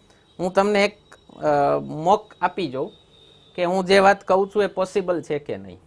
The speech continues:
ગયા વર્ષના પેપરમાં કોન્સ્ટિટ્યુશનના સોળમાંથી પંદર ક્વેશ્ચન્સ આરામથી થાય એવા હતા.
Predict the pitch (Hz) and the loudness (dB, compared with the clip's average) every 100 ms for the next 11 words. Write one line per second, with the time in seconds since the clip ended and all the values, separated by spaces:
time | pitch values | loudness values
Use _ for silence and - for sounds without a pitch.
0 | _ _ _ _ _ 143 180 226 226 220 | _ _ _ _ _ -2 4 6 6 2
1 | 220 208 196 190 190 175 175 208 - _ | 0 -4 -4 -4 -4 -4 -6 -8 -16 _
2 | _ _ - 190 208 233 226 214 214 208 | _ _ -6 -6 -4 -4 -2 -4 -4 -2
3 | 202 202 202 196 202 190 180 - 190 180 | 0 0 -2 -2 -2 -2 -6 -6 -8 -6
4 | 185 190 185 170 165 165 147 147 - 165 | -6 -2 -2 -2 -6 -8 -12 -12 -4 0
5 | 160 120 113 98 98 170 87 - 110 | 0 0 -8 -10 -12 -14 -20 -20 -20